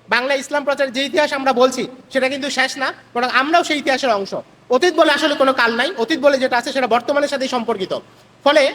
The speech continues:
আমরা যে ইতিহাস বললাম এটা শুধু এখানে বলে গেলাম, এটাই শেষ না, বরং আমাদেরকে ওই জজবা নিয়ে,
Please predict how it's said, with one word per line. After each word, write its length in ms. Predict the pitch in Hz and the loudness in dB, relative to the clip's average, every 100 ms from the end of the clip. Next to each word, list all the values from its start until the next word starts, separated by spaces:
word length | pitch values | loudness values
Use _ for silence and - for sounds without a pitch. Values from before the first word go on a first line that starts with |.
| 240 | -2
আমরা 240 | 269 294 | 0 0
যে 140 | 269 | 0
ইতিহাস 300 | 285 302 285 | 0 0 0
বললাম 320 | 233 277 269 254 | 0 0 0 -2
এটা 140 | 262 | -4
শুধু 160 | 294 269 | -2 -2
এখানে 200 | 269 269 | 0 -2
বলে 240 | 240 262 | 0 0
গেলাম, 220 | 254 285 - - _ | 2 0 -2 -12 _
এটাই 240 | 247 285 330 | -2 0 0
শেষ 240 | 262 - | -4 -6
না, 120 | 269 370 - - | -6 -8 -12 -6
বরং 140 | 240 240 | -2 0
আমাদেরকে 440 | 269 330 302 269 | 0 0 -2 -2
ওই 140 | 254 | -4
জজবা 380 | 247 254 233 311 | 0 -2 2 0
নিয়ে, 240 | 294 262 | 2 -2